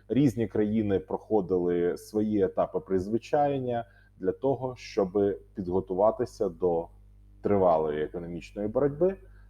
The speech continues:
і щоб досягти ефекту, коли російську економіку, збивши з рейок, уже не можна було поставити назад і відкотити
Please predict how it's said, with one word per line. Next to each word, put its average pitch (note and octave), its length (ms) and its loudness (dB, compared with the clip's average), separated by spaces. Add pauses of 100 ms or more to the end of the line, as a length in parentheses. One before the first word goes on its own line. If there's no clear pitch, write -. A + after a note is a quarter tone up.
(120)
і A#2 80 0
щоб G#2+ 340 2
досягти G#2+ 480 2
ефекту, D3+ 600 2 (380)
коли G2 760 4 (240)
російську G2 520 -2
економіку, E2 960 -2
збивши F2 560 -2
з G2 80 -6
рейок, C3+ 460 0
уже F2+ 240 -2
не G#2 80 -2
можна E2+ 320 -6
було D#2+ 260 -4
поставити F2 600 -2
назад F2 480 -4
і E2 120 -8
відкотити E2+ 800 -6